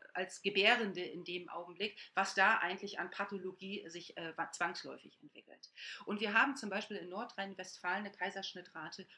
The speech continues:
von fast siebenundsiebzig Prozent. Das muss man sich mal auf der Zunge zergehen lassen. Das ist eigentlich eine Katastrophe von dem, was, äh, was ich hier sage. Und das ist etwas, was in den letzten fünfzig Jahren fokussiert wird.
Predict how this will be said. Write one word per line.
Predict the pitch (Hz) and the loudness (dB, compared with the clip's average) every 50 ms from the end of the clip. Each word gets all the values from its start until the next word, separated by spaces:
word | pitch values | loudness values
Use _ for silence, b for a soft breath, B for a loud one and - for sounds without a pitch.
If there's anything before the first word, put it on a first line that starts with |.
| B | B
von | - - 180 175 165 | -10 -10 -10 -8 -10
fast | - - - - 196 208 196 - - - - | -12 -12 -6 -4 -4 -4 -4 -8 -10 -12 -14
siebenundsiebzig | 151 - 175 180 180 180 175 170 170 160 160 151 _ - - 160 160 - - | -12 -10 -10 -8 -8 -8 -10 -8 -8 -10 -10 -10 _ -12 -12 -12 -12 -16 -20
Prozent. | _ _ _ - - 170 160 127 - _ - - - - | _ _ _ -18 -16 -14 -16 -16 -16 _ -16 -16 -16 -14
Das | _ - - | _ -14 -12
muss | 185 180 - | -12 -10 -10
man | 185 170 | -10 -10
sich | 170 - - | -12 -12 -12
mal | 170 | -12
auf | - - | -12 -8
der | - 180 165 | -8 -8 -8
Zunge | - - 180 170 156 | -8 -10 -12 -14 -14
zergehen | - - 123 123 - 127 - _ _ | -18 -20 -20 -20 -20 -20 -20 _ _
lassen. | _ - - - _ _ _ _ _ _ _ _ _ _ _ _ _ _ _ _ _ _ | _ -20 -20 -20 _ _ _ _ _ _ _ _ _ _ _ _ _ _ _ _ _ _
Das | - 175 - | -8 -8 -6
ist | 147 196 - - | -6 -6 -6 -6
eigentlich | - 180 180 - - | -8 -8 -10 -12 -14
eine | 165 | -14
Katastrophe | - 185 180 175 - - - 180 160 - 151 | -14 -12 -10 -10 -10 -10 -10 -10 -12 -14 -18
von | - _ 135 135 | -18 _ -16 -16
dem, | 123 127 123 123 | -16 -18 -20 -20
was, | _ - - | _ -20 -20
äh, | - - - 107 - _ _ _ _ _ _ _ _ _ _ _ _ _ | -20 -20 -20 -20 -20 _ _ _ _ _ _ _ _ _ _ _ _ _
was | - 127 - | -10 -8 -8
ich | - 127 - | -10 -12 -14
hier | - 139 | -14 -14
sage. | - - - - - - _ _ _ _ B B B B B B B B B B | -16 -16 -18 -20 -20 -20 _ _ _ _ B B B B B B B B B B
Und | 185 208 214 - - _ _ | -4 -4 -4 -4 -8 _ _
das | 220 240 311 302 - - - - - | 8 8 8 8 2 -4 -10 -6 -4
ist | 214 208 - - | -4 -4 -2 0
etwas, | - 240 254 - - 190 180 - 247 294 - - - | 0 0 0 0 -2 -2 0 2 2 0 -2 -4 -6
was | 190 202 - | -6 -6 -6
in | - 208 | -6 -6
den | 202 202 196 | -4 -4 0
letzten | 202 220 262 - - - - 269 254 | 0 0 0 -2 -6 -8 -6 -6 -6
fünfzig | 247 - - 240 247 247 240 - - - - 226 214 - | -6 -6 -6 -4 -4 -4 -6 -10 -12 -8 -8 -8 -6 -2
Jahren | - 190 185 196 202 196 202 202 | 0 2 2 2 2 0 -4 -10
fokussiert | - - 202 196 202 - 196 - - 202 202 196 196 - - | -8 -8 -8 -8 -8 -8 -8 -6 -4 -4 -6 -6 -8 -14 -20
wird. | - - - - - - - | -20 -20 -18 -16 -16 -16 -16